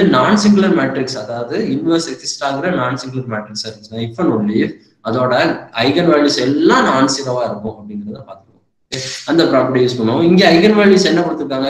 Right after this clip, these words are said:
given eigen values of A are two, two, three. இதுல ஏதாவது ஜீரோ இருக்கா? No. அதான் since zero is not an eigen value of A, அதனால A is non-singular. சரி, A non-singular, அப்போ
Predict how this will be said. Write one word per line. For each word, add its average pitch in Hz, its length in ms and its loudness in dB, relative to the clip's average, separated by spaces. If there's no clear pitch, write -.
given 131 300 -4
eigen 147 260 -2
values 147 260 -2
of - 160 -4
A 135 200 2
are 170 160 2
two, 170 160 2
two, 104 240 0
three. 110 200 -6
இதுல 165 220 2
ஏதாவது 170 320 4
ஜீரோ 190 240 4
இருக்கா? 170 280 4
No. 170 180 2
அதான் 131 260 -8
since 143 420 -2
zero 151 300 -4
is 180 160 -2
not 135 280 -4
an 170 100 -4
eigen 143 280 -4
value 127 220 -6
of 120 160 -14
A, 104 120 -2
அதனால 123 300 -6
A 135 120 2
is 269 160 2
non-singular. 98 760 -4
சரி, 113 300 0
A 165 180 4
non-singular, 135 600 2
அப்போ 151 200 -4